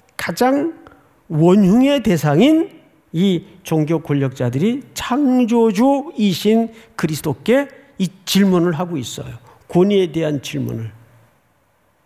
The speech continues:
"네가 무슨 권위로 이런 일을 행하느냐? 이 권위를 누가 너한테 줬느냐?" 근데 늘 예수님의 화법이 언제나 독특하시죠.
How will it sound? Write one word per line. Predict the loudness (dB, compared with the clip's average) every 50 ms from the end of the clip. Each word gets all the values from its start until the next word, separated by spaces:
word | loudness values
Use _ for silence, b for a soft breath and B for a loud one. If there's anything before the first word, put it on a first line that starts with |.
| _ _ _ _ _ _ _ _ _ _ _ _ _ _ 0
"네가 | 2 4 4 4 2
무슨 | 0 0 0 0 0 2 4 4 4 4
권위로 | 4 2 2 2 2 2 2 0 0 -2 -6 B B B B B B
이런 | 0 2 2 4 2
일을 | 2 2 0 0 -2 -4 -6 -10 B B B B -6 -2
행하느냐? | -2 0 0 0 0 -2 -2 -4 -6 -8 -10 -14 -18 -20 _ _ _ _ _ _
이 | -6 -4
권위를 | -2 0 0 0 2 0 0 0
누가 | 0 2 2 4 4
너한테 | 4 2 0 -2 -4 -4
줬느냐?" | -4 -2 -2 -2 -2 -2 -2 -4 -6 -8 -14 -18 -20 _ _ _ _ _ _ _ _ _ _ _ _ _ _ _ b b b b b b b
근데 | -2 0 0 0 -2 -2
늘 | -2 -4 -4 -4
예수님의 | -4 -4 -4 -2 -4 -4 -2 -2 -2 -4
화법이 | -8 -10 -14 -14 _ _ _ _ -2 -2 0 0 0 -2
언제나 | -2 -4 -4 -4 -4 -4 -4 -8 -12
독특하시죠. | -16 -16 -8 -4 -4 -2 -2 -2 -4 -4 -6 -10 -8 -4 -4 -2 -2 -4 -4 -8